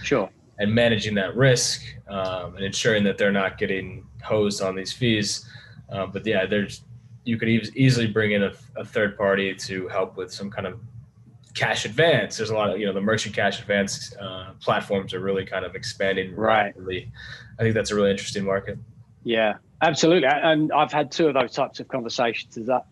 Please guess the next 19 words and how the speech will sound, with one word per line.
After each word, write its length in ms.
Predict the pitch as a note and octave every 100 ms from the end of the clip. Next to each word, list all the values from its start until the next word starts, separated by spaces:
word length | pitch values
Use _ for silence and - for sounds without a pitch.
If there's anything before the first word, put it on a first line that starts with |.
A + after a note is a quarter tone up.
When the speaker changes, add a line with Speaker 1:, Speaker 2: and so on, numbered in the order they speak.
| _ -
Speaker 1:
excuse 280 | - C3+
me, 140 | B2+ A2+
today. 420 | C3+ D3 A#2+ F#2+ - - - - -
And 140 | F3
we, 80 | F#3
we, 200 | F#3 E3+
again, 300 | D#3 D#3 D#3+
we 120 | C3 D#3
weren't 260 | E3 D3
really 300 | D3 C#3+ C3
thinking 400 | - D3 C3+ C#3
about 560 | A#2 B2+ B2 A#2 A2+ - _ - - - - -
potentially 540 | C3 - C#3 - B2
having 300 | A2 B2+ A#2
to 120 | G#2+ A2
go 180 | A2+
down 280 | G#2+ B2 A#2+
that 180 | A#2 A2+
road 460 | A2+ A2+ A2 G#2+